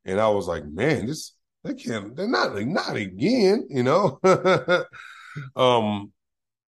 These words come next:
I really thought that U C L A was, they struggled. They, like I said, they struggled,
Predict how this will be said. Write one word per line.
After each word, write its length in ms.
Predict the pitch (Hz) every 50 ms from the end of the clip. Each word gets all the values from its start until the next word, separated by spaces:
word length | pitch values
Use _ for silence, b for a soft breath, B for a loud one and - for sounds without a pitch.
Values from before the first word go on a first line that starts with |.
| _ _ -
I 100 | 123 120
really 440 | 110 104 110 123 135 131 135 135
thought 520 | 127 - - 120 117 123 131 127 - 107 95
that 320 | 113 110 110 107 107 107
U 140 | 117 117 113
C 260 | 107 - - 113 110
L 140 | 104 107 107
A 440 | 107 107 104 101 98 95 95 95 95 _ _ _ _ _ _ _ _ _ _ _ _ _ -
was, 280 | 98 98 101 95 95 -
they 160 | - 113 110
struggled. 480 | - - - 139 131 123 - - - _ _ -
They, 100 | 98 101
like 140 | 101 87
I 40 | 82
said, 260 | - - - 95 82
they 80 | 98 95
struggled, 580 | - - - 110 104 107 98 107 107 101 -